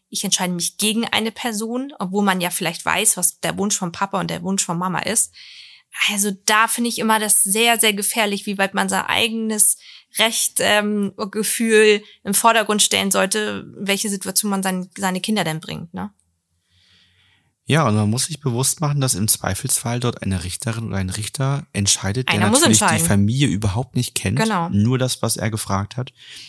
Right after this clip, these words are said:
Speaker 2: vielleicht auch nicht mal selber Kinder hat und gar nicht weiß, wie sowas irgendwie einzuschätzen wäre, natürlich als Richter kein pädagogisches Fachwissen hat, das soll dann irgendwie das Jugendamt mit reinbringen.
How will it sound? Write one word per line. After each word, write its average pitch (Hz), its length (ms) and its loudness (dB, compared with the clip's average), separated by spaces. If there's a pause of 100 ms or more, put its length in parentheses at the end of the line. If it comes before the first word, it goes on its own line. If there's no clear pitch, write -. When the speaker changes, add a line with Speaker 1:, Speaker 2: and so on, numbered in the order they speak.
(140)
Speaker 2:
vielleicht 117 520 2
auch 127 360 0
nicht 135 240 2
mal 156 100 4
selber 123 240 2
Kinder 101 360 0
hat 120 260 -4
und 98 220 -2
gar 92 160 2
nicht 98 160 -4
weiß, 92 420 0 (560)
wie 101 140 -2
sowas 95 300 -2
irgendwie 92 300 -2
einzuschätzen 92 640 -2
wäre, 117 280 -2 (100)
natürlich - 400 -2
als - 240 0
Richter 135 520 2 (380)
kein 131 300 0
pädagogisches 110 640 0
Fachwissen 120 500 -4
hat, 131 160 -4
das 101 120 0
soll 104 140 0
dann 98 140 0
irgendwie 101 280 -2
das 98 180 -4
Jugendamt 110 340 -2
mit 113 140 -4
reinbringen. 113 480 -4